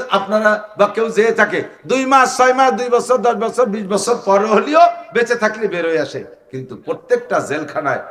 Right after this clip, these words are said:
প্রত্যেকটা জেলখানায় কিছু আসামি থেকে যায় যাদের নামে কোনো, যাদের পক্ষে কোনো উকিল নেই। ওই কোন জায়গা ধরা পড়ছে চট্টগ্রাম,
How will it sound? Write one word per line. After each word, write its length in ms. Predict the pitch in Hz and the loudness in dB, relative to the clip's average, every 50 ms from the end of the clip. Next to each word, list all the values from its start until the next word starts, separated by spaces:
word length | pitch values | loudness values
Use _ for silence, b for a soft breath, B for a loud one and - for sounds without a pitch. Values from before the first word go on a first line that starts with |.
| - - - | -18 -14 -12
প্রত্যেকটা 540 | 147 160 - - - 208 202 - - 156 135 | -12 -12 -10 -10 -12 -12 -8 -6 -6 -6 -4
জেলখানায় 520 | 104 131 135 131 - - 139 127 117 107 - - | -4 -6 -8 -8 -10 -12 -12 -10 -10 -12 -14 -16
কিছু 340 | - 127 - - - 180 196 | -20 -20 -16 -14 -12 -10 -10
আসামি 400 | 113 120 - - 131 127 120 110 | -10 -10 -10 -10 -12 -12 -14 -14
থেকে 300 | - 139 131 135 139 127 | -16 -14 -14 -12 -10 -6
যায় 220 | 127 120 - - - - - - _ _ 95 92 | -6 -6 -6 -6 -10 -16 -20 -20 _ _ -12 -8
যাদের 380 | 127 135 131 131 165 165 160 | -8 -6 -4 -4 -4 -4 -4
নামে 260 | 139 135 135 151 165 165 | -6 -8 -8 -8 -10 -10
কোনো, 400 | - 147 135 151 190 214 214 - _ _ - 208 _ 120 | -10 -10 -10 -8 -10 -12 -14 -16 _ _ -20 -20 _ -4
যাদের 300 | 135 147 147 156 170 156 - - | -4 -2 -2 -2 -4 -6 -6 -8
পক্ষে 320 | 156 151 - - - 160 | -10 -12 -12 -14 -16 -14
কোনো 200 | 156 143 139 135 | -12 -10 -6 -6
উকিল 480 | 131 135 135 131 - 139 120 101 98 92 | -6 -6 -6 -8 -12 -12 -12 -12 -14 -16
নেই। 200 | - - - _ _ _ _ _ _ _ _ _ _ _ _ _ _ _ _ _ _ _ _ _ _ _ _ _ _ _ - | -18 -20 -20 _ _ _ _ _ _ _ _ _ _ _ _ _ _ _ _ _ _ _ _ _ _ _ _ _ _ _ 2
ওই 200 | 254 320 320 311 | 4 4 4 2
কোন 260 | 320 320 330 320 302 | 0 -2 -4 0 2
জায়গা 220 | 302 311 302 311 | 2 2 4 2
ধরা 240 | - 277 294 294 294 | 2 2 2 2 4
পড়ছে 280 | - 262 254 - 269 269 | 2 2 0 0 -2 -2
চট্টগ্রাম, 680 | - 254 240 240 - 240 196 214 208 190 170 151 139 | 0 0 0 0 -2 -4 -2 0 0 0 0 -2 -6